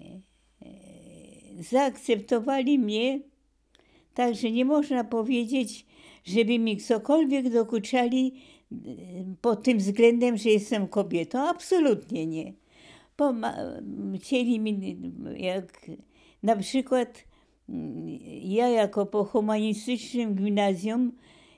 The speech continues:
nie z-, nie umiałam kreślarstwa, prawda? Bo przecież się w ogóle na tym nie znałam. No więc oni,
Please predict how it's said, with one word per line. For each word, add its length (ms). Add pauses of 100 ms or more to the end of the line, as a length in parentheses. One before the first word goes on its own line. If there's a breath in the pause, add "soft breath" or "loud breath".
(120 soft breath)
nie 460
z-, 140
nie 320
umiałam 880
kreślarstwa, 840
prawda? 520
Bo 140
przecież 280
się 160
w 60
ogóle 280
na 160
tym 200
nie 180
znałam. 560 (1000 soft breath)
No 200
więc 400
oni, 560